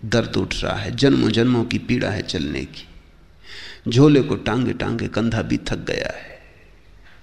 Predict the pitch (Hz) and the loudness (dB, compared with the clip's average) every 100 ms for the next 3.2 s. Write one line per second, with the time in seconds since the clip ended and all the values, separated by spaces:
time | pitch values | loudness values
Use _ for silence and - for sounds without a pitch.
0 | - - - - - - - _ - - | -20 -20 -20 -20 -20 -20 -20 _ -20 -20
1 | - 123 143 180 233 180 - 233 214 160 | -6 -2 2 6 6 4 2 0 2 4
2 | - - 156 120 104 92 87 - 82 147 | 2 2 0 2 0 -2 -4 -6 -6 -6
3 | - - | -10 -14